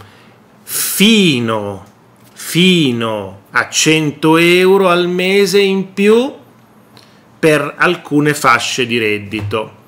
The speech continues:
ma solo nel periodo luglio-dicembre duemilaventitré.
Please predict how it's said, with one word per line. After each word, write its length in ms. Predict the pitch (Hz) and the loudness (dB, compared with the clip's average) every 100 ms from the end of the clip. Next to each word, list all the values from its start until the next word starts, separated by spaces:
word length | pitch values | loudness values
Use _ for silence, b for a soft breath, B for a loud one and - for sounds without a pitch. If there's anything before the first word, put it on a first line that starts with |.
| _ | _
ma 140 | 143 139 | -4 -2
solo 260 | - 208 | 2 2
nel 200 | 147 156 | 2 0
periodo 420 | 240 196 107 107 151 | 0 0 0 -4 -2
luglio-dicembre 1200 | 117 104 104 113 - 135 - 120 101 104 110 123 | -4 -6 -6 -8 -8 -8 -6 -6 -6 -10 -10 -10
duemilaventitré. 1300 | 117 107 104 104 104 104 104 107 104 110 104 - | -8 -8 -8 -10 -10 -10 -12 -14 -10 -8 -8 -12